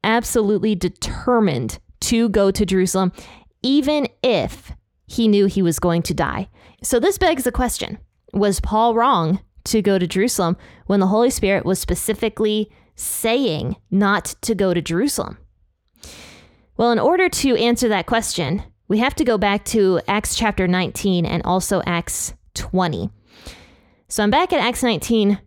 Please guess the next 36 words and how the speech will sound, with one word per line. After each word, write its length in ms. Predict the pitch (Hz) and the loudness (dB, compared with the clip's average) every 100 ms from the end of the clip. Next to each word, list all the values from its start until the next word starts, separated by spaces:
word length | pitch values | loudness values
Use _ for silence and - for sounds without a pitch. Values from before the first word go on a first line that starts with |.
| - | -2
right 240 | 190 147 | 0 2
now, 200 | 190 180 | 2 2
and 80 | 175 | 2
I'm 80 | 180 | 2
gonna 200 | 220 233 | 2 2
read 320 | 208 190 190 - | 2 0 -2 -4
verse 320 | 175 196 190 | -2 0 -2
twenty-one 640 | - - 214 214 190 180 180 | -6 -2 2 2 2 2 0
here, 300 | 170 160 151 | 0 0 0
and 160 | 170 | 0
this 140 | 185 196 | 0 0
is 80 | 196 | -2
out 120 | 185 | 0
of 60 | |
the 120 | 170 - | 0 0
A 140 | 180 | -2
M 120 | 160 | -2
P. 280 | - 170 185 - _ - - - - - - | -2 -4 -4 -10 _ -20 -20 -20 -20 -20 -4
It 100 | 226 | -2
says, 220 | - 240 - | 0 0 0
"After 280 | - 320 359 | -2 0 2
these 200 | 320 254 | 2 2
events, 400 | 196 165 - - | 0 -2 -4 -6
Paul 320 | - 233 254 | -2 0 2
determined 560 | 233 - 254 277 294 | 0 -2 -2 0 -2
in 120 | - 240 | 0 0
the 80 | |
Spirit 440 | 233 - 214 202 190 | 0 -2 0 0 0
that 160 | - 285 | -2 0
he 140 | 202 | 0
would 120 | 180 | 0
travel 380 | - 214 214 233 | 0 -2 0 0
through 220 | 233 226 | 0 0
Macedonia 580 | 185 185 214 196 175 180 | 2 0 0 0 0 0
and 160 | 160 175 | 0 -2
Achaia, 500 | - 185 156 160 | -2 -4 -2 -2